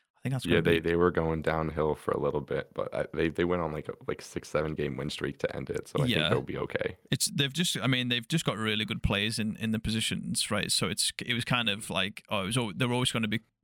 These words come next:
Speaker 1: good again. It was just a question of, like, when rather than if, right?
Speaker 2: Mm-hmm.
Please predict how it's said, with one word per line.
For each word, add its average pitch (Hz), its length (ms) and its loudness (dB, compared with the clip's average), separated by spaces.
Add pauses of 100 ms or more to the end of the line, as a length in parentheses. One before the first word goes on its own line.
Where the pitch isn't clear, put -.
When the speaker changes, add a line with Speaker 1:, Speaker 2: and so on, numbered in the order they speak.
Speaker 1:
good 107 200 0
again. 117 340 0 (520)
It - 60 0
was 113 100 4
just - 180 -2
a - 20 -4
question 107 340 0
of, 98 160 -2
like, 98 240 -2
when 101 380 0 (460)
rather 107 320 0
than 104 180 -2
if, - 320 -4
right? 110 200 2
Speaker 2:
Mm-hmm. 78 320 -6